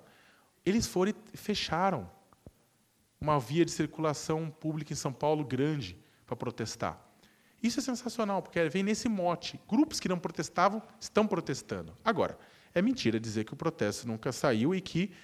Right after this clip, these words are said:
o, eh, o pessoal da periferia agora foi pro centro e tá protestando. Não,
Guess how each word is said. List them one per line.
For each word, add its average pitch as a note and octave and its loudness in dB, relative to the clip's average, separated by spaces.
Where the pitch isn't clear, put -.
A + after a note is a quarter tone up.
o, C3 -14
eh, C3 -2
o C3 0
pessoal C3+ 4
da A#2 2
periferia B2 2
agora C3+ 2
foi C3 0
pro B2 -8
centro C3 0
e - -16
tá C#3 0
protestando. C#3+ -4
Não, F3 2